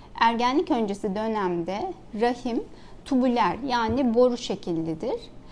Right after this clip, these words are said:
ve kalınlığı bir santimetreyi, uzunluğu dört santimetreyi geçmez. Ergenlik döneminde ise rahim artık olgun bir armut halini alır.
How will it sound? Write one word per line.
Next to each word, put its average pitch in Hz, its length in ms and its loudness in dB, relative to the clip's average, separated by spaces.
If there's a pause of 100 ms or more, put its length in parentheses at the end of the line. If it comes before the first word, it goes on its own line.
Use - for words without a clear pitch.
(160)
ve 254 360 0
kalınlığı 254 680 2
bir 240 140 -2
santimetreyi, 277 1000 0 (240)
uzunluğu 254 640 0
dört 269 220 2
santimetreyi 220 840 -6
geçmez. 226 680 -2 (840)
Ergenlik 233 880 0
döneminde 233 640 0
ise 277 420 -4 (340)
rahim 269 380 2
artık 240 380 0
olgun 240 480 4
bir 262 180 0
armut 247 420 0
halini 175 500 0
alır. 226 380 -6